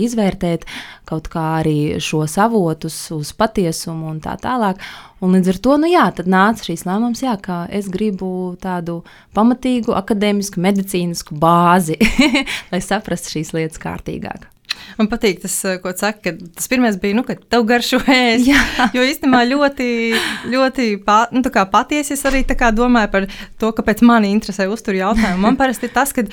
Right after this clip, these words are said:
Speaker 2: man, ka es saku, man liekas, uzturs, eh, un uzturu kvalitāte ir jautājums, kas aktuāls ikvienam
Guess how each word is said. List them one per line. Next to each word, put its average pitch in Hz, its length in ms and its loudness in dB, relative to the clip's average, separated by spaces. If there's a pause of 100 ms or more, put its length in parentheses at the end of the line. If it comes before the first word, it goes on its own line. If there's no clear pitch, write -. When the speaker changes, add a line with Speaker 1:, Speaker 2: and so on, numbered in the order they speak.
(220)
Speaker 2:
man, 226 240 4
ka - 200 -4
es 214 100 -4
saku, 214 200 -2
man 214 160 6
liekas, 240 200 0
uzturs, 226 460 -8
eh, 190 300 -4
un 190 180 -2
uzturu 208 260 -6
kvalitāte 196 540 -2
ir 185 80 -8 (100)
jautājums, 208 440 -2
kas - 120 -4
aktuāls 196 400 -2
ikvienam 254 380 0